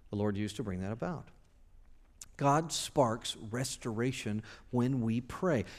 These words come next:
That's why we have a large church prayer chain, folks. It, it's easy to join. You just, you just mark it on that little flap that's inside your, your worship guide that you got. Just mark it on there that you wanna be in the prayer chain.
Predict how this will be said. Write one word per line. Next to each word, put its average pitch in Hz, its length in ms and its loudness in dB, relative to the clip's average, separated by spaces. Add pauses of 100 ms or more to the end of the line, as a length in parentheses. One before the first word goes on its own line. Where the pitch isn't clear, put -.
That's - 260 0
why 233 220 6
we 226 160 4
have 190 280 4
a 185 120 8
large 180 440 6
church - 380 4
prayer 240 260 2
chain, 107 460 6
folks. 180 440 8 (280)
It, - 320 -2
it's - 220 4
easy 226 280 8
to 196 80 4
join. 147 380 8 (220)
You 151 100 4
just, 160 220 4 (260)
you 156 80 6
just 156 220 4
mark 180 300 10
it 202 100 10
on 185 180 10
that 175 160 10
little 180 160 10
flap 175 440 6
that's 139 180 6
inside 165 440 8
your, 156 300 6
your 156 160 6
worship 180 400 6
guide 113 280 10
that 123 80 2
you 120 100 4
got. 135 240 8
Just 127 160 2
mark 151 320 8
it 160 60 8
on 147 100 8
there 156 120 8
that 160 120 4
you 147 60 6
wanna 139 120 6
be 147 80 6
in 147 80 6
the 139 60 4
prayer 180 240 4
chain. 117 240 4